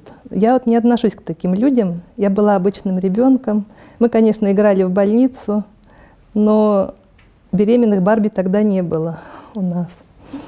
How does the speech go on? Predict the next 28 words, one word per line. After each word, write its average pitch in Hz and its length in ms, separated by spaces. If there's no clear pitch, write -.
Вот. 170 340
И 240 360
по 233 140
окончании 240 540
восьми 233 300
классов 285 460
у 202 80
нас, 269 260
э, - 160
началась 208 480
профориентация. 185 1200
Нам 254 220
было 214 180
предложено 202 640
несколько 190 500
профессий, 214 840
причем 220 400
некоторые 214 460
профессии 220 840
они 208 240
предлагали 202 720
через 226 340
год. 175 320
Но 202 140
вот 208 120
в 190 100
наш 208 300
год 240 360